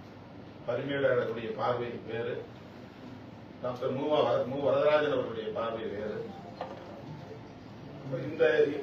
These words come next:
இந்த உரைகளுக்கு இடையில ஏராளமானவர்கள் உரை எழுதியிருக்கிறார்கள். இந்த உரைகளை எல்லாம் தொகுத்து இதில் உள்ள வேறுபாடுகளை எல்லாம் நாம்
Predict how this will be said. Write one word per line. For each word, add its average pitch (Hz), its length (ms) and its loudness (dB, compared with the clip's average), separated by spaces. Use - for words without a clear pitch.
இந்த 165 160 6
உரைகளுக்கு 185 560 8
இடையில 165 240 6
ஏராளமானவர்கள் 156 840 6
உரை 127 120 4
எழுதியிருக்கிறார்கள். 107 720 -2
இந்த 120 120 -6
உரைகளை 147 400 6
எல்லாம் 160 380 4
தொகுத்து 147 440 -2
இதில் 143 120 -4
உள்ள 135 220 -4
வேறுபாடுகளை 131 680 2
எல்லாம் 123 340 2
நாம் 220 240 2